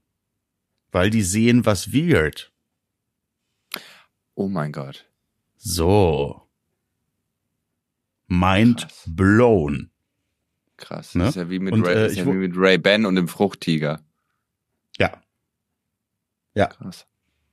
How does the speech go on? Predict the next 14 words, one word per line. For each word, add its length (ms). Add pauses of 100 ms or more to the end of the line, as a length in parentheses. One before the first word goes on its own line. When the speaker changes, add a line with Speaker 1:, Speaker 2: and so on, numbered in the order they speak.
(1120)
Speaker 1:
Ne? 160 (220)
Also 220
das 240
mal, 340
äh, 220
wenn 140
du 60
jetzt 200
hier 100
mit 140
so 80
Sachen 280
wie 160
Riesengarnelenschwänzen 1000